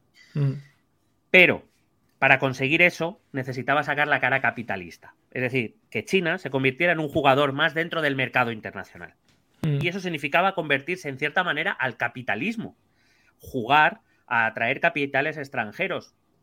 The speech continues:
Speaker 2: cosa por la que los países siguen luchando a día de hoy, por atraer capitales extranjeros. Luchar por conseguir la tecnología que China no tenía y a partir de ahí copiarla e intentar cada vez, eh, depender menos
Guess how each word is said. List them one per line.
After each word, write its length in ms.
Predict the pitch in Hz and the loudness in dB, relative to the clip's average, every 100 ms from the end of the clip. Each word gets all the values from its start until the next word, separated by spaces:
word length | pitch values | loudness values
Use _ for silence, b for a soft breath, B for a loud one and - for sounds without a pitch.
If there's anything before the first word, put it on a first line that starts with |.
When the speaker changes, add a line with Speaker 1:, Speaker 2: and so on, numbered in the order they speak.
| _ _ | _ _
Speaker 2:
cosa 260 | 110 139 | -8 -4
por 120 | 131 139 | -2 -2
la 120 | 117 | -2
que 80 | 107 | -4
los 140 | 104 | -4
países 320 | 107 110 147 | -4 -4 -4
siguen 240 | 143 139 123 | -4 -4 -4
luchando 360 | 110 127 120 | -4 -6 -4
a 40 | 110 | -6
día 160 | 107 | -6
de 120 | 98 | -4
hoy, 120 | 185 208 | -6 -6
por 220 | 98 98 | -10 -8
atraer 400 | 95 101 131 196 | -4 2 2 2
capitales 480 | 170 120 135 147 151 | -2 -2 -2 -2 -6
extranjeros. 680 | 135 104 - 104 87 _ b b b b | -12 -12 -12 -16 -16 _ b b b b
Luchar 340 | 131 131 151 156 | -10 -4 -2 0
por 140 | 180 | -2
conseguir 380 | 165 135 135 160 | -4 -6 -6 -2
la 120 | 165 | -2
tecnología 520 | 156 135 127 117 151 147 | -2 -4 -4 -4 -6 -6
que 120 | 135 | -8
China 240 | 139 147 | -6 -6
no 140 | 139 135 | -6 -6
tenía 320 | 131 151 180 | -8 -6 -4
y 60 | 127 | -4
a 60 | |
partir 260 | 98 - 98 | -6 -10 -8
de 60 | 92 | -6
ahí 140 | 143 | -6
copiarla 640 | 107 - 127 151 165 202 - | -8 -2 2 4 4 -2 -2
e 60 | - | -12
intentar 600 | - 90 180 226 143 - _ | -14 -14 0 2 2 -2 _
cada 220 | 107 101 | -6 -4
vez, 280 | 127 143 _ | -4 -6 _
eh, 160 | 127 117 | -12 -10
depender 420 | 113 107 117 117 | -10 -8 -8 -8
menos 500 | 120 151 175 208 | -4 -2 -2 -6